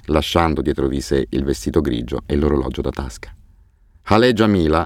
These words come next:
l'avrebbe raggiunto a distanza di qualche mese, non appena lui si fosse sistemato.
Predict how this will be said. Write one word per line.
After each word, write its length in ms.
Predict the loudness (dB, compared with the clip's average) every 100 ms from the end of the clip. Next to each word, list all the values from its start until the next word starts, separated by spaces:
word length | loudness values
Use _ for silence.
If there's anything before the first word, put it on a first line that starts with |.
| 0
l'avrebbe 300 | 2 4 4
raggiunto 360 | 4 4 2 2
a 20 |
distanza 460 | -2 0 0 0
di 80 | 0
qualche 260 | 2 2 0
mese, 440 | -2 -2 -6 -8 -2
non 160 | 2
appena 320 | 2 2 2
lui 340 | 2 2 2 0
si 160 | -6
fosse 320 | -6 -4 -4 -6
sistemato. 720 | -6 -4 -2 -2 -6 -14